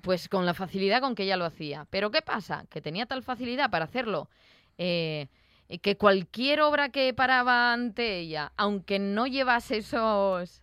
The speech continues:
esos trinos o aunque no fuese para su voz, la cantaba igual. Y ahí llegamos un poco a lo que hablábamos el otro día. Usaba sus herramientas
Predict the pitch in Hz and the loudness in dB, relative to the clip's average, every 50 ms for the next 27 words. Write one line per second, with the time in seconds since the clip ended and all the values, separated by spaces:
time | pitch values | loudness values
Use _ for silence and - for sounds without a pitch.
0 | _ _ - 202 - 196 180 - - - 269 262 254 190 165 156 143 151 156 170 | _ _ -12 -10 -8 -8 -10 -8 -6 -4 -2 -2 -2 -2 -4 -8 -10 -12 -10 -10
1 | 165 165 156 175 180 208 - 233 214 202 202 - 175 170 170 - 180 165 196 254 | -10 -8 -8 -8 -8 -8 -6 -8 -8 -6 -6 -6 -4 -4 -6 -6 -8 -8 -6 -6
2 | 294 - _ _ _ _ - 185 185 180 - 190 185 - 170 156 147 151 - - | -6 -8 _ _ _ _ -10 -8 -6 -4 -4 -4 -4 -2 -4 -4 -4 -6 -14 -18
3 | - - _ _ _ _ _ _ _ _ _ _ _ - - - - - _ _ | -20 -20 _ _ _ _ _ _ _ _ _ _ _ -20 -20 -20 -20 -20 _ _
4 | - 208 214 214 233 262 277 285 294 320 - - 226 202 196 214 240 - 247 233 | 0 4 4 6 6 4 2 0 -2 -6 -6 -4 -4 -2 -2 -2 -4 -4 -6 -8
5 | 202 - 226 220 - 269 277 247 - 202 196 196 196 196 202 214 214 190 202 190 | -8 -8 -6 -4 -2 -2 -2 -2 -2 -4 -2 0 0 -2 -2 -4 -6 -8 -8 -8
6 | 180 - 170 170 185 254 277 226 165 143 139 151 151 - 254 277 285 269 - - | -8 -6 -6 -6 -4 -4 -2 -2 -2 -2 -4 -8 -8 -4 -2 -2 -2 -2 -2 -6
7 | 214 - 185 180 175 175 175 220 302 320 247 208 - - 143 151 - - _ | -8 -6 -6 -4 -4 -4 -4 -4 -4 -4 -4 -6 -6 -8 -14 -14 -16 -20 _